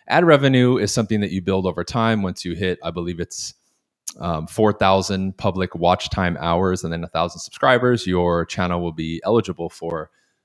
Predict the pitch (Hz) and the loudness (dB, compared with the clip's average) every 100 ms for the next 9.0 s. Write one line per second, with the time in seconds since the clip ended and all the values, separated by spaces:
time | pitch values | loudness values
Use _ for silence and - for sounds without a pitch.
0 | _ - - 101 85 - - - - 85 | _ -16 -6 -4 -4 -6 -14 -14 -6 -6
1 | 80 90 90 90 92 85 - 73 - - | -6 -6 -4 0 0 -2 -4 -4 -6 -10
2 | 82 78 85 - 82 82 80 73 82 76 | -10 -8 -10 -8 -6 -6 -6 -6 -6 -6
3 | 80 - _ _ _ _ _ _ _ - | -8 -12 _ _ _ _ _ _ _ -14
4 | - 135 117 101 104 95 82 107 117 120 | 0 4 4 4 2 2 0 -4 -2 -2
5 | 87 98 101 95 95 95 92 - 87 92 | 0 2 2 0 0 0 -2 -4 -2 0
6 | 90 87 85 82 - 95 - 92 87 92 | 0 0 -2 -2 -2 -2 0 -2 0 -2
7 | 92 82 78 95 104 - 110 92 87 82 | -2 -2 -2 2 0 0 -2 -2 -2 -2
8 | 85 82 82 80 82 78 - 87 82 | -4 -4 -4 -4 -2 -4 -2 -2 -2